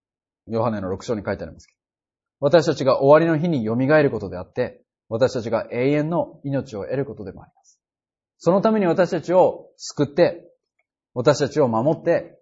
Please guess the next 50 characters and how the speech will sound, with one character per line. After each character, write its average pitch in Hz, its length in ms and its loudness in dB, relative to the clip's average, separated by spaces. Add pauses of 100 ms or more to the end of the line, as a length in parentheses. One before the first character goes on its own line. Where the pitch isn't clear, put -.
(160)
私 123 240 -4
た 123 80 -8
ち 123 80 -6
を 120 80 0
導 156 380 -2
い 127 60 -6
て、 185 360 -2 (880)
私 143 240 2
た 147 100 2
ち 139 140 -4
に 151 280 -2 (180)
自 131 260 -2
由 160 80 6
を 123 140 6
与 127 140 0
え 117 40 0
て 117 80 -10
く 123 80 -4
だ 107 80 -2
さ 117 100 -4
る 92 80 -6
ん - 40 -20
で - 60 -20
す - 100 -20 (1080)
よ。 127 60 2
私 165 220 4
た 156 100 2
ち 156 100 0
を 143 40 2
そ 151 100 -2
の 147 100 0 (480)
罪 185 320 2
や、 160 340 2 (1600)
罪 196 200 2
か 135 120 4
ら 143 280 2
そ 131 120 -10
の 120 80 -8
解 151 240 0
放 165 140 -2
し - 60 -8
て 147 80 -10
く 160 60 -6
だ 147 80 -2
さ 147 100 -8
る 110 100 -10
ん - 20 -20
で - 80 -20
す - 80 -20
よ。 - 60 -20